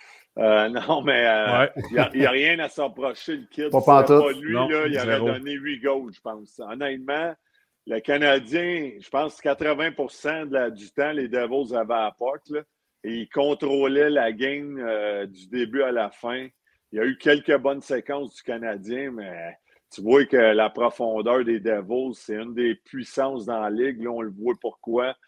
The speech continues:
Speaker 1: À l'attaque, ils ont des gars incroyables que, qui peuvent scorer des buts. Fait que, écoute, c'est sûr, un match, euh, back-to-back, deux, deux matchs en deux soirs. Souvent, on dit que le, le, le deuxième, ça peut être plus difficile, mais,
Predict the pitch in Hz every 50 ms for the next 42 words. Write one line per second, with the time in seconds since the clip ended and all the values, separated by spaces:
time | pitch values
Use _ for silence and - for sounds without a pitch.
0 | _ _ _ - 101 107 107 107 101 101 - - 139 127 120 - - 113 107 107
1 | 98 107 104 101 92 90 113 120 113 113 104 - - 110 107 104 110 117 120 113
2 | 104 - - 113 107 104 101 98 92 - - - - 110 110 101 - - - 117
3 | 110 107 101 110 113 110 110 107 101 92 92 110 113 110 - - 104 95 - -
4 | 107 98 92 - _ _ _ _ _ _ _ _ - 104 - - 165 147 - -
5 | 135 123 - - 170 175 165 156 143 139 135 127 135 147 151 156 - - - 143
6 | 135 123 113 113 135 131 135 - - 131 120 110 127 131 139 135 127 117 131 131
7 | 135 131 127 117 107 127 127 127 123 131 139 139 - - 131 120 120 113 120 123
8 | 117 113 104 - - 120 127 131 131 117 - - - 110 107 127 131 127 120 107
9 | 98 110 131 - - 135 120 113 110 110 110 107 107 104 101 101 104 101 101 -
10 | 123 123 120 117 98 107 127 131 135 131 131 - 117 104 90 - 120 117 117 110
11 | 110 120 117 _ _ _ _ _ _ _ - 131 135 139 117 98 - - - -
12 | 135 135 139 147 175 190 196 170 135 127 117 110 107 104